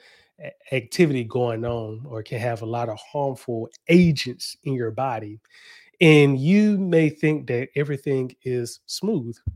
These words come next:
may not have any issues, may not even know that there's anything wrong. But once you start to feel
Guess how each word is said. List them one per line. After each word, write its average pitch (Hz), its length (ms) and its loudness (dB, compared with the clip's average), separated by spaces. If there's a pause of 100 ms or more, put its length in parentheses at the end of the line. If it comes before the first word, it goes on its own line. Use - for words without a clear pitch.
(640)
may 156 180 4
not 175 160 2
have 165 220 0
any 135 240 -4
issues, 110 440 -6
may 151 220 -2
not 180 180 -2
even 135 260 -6
know 135 160 -2
that 123 220 -10
there's 127 300 -6
anything 120 640 -6 (380)
wrong. 120 520 -2 (520)
But 123 460 4 (420)
once 147 420 -6
you 170 100 -6
start - 420 -6
to 120 140 -14
feel 131 680 -4